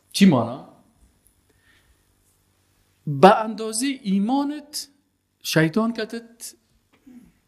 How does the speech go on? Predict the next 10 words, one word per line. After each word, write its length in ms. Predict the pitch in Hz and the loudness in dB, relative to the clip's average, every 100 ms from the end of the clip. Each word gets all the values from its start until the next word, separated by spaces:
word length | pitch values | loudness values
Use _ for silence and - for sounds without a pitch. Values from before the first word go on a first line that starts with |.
| _ _ _ _ _ - - _ 107 | _ _ _ _ _ -20 -20 _ 4
برات 200 | 127 127 | 4 4
شیطان 480 | 147 120 135 127 | -4 -4 -8 -10
روی 180 | 101 95 | -10 -14
می‌کنه. 460 | 90 87 - - 76 - _ - - _ - - - _ _ | -14 -20 -20 -20 -20 -20 _ -20 -20 _ -20 -20 -20 _ _
اگر 240 | 165 220 214 | 2 2 0
پنج 300 | 214 214 220 | -6 -12 -12
وقت 140 | 180 | -10
نماز 340 | 175 185 202 - | -10 -8 -6 -6
تا 80 | |
خواندی، 540 | 190 - 220 208 214 | -6 -8 -10 -10 -12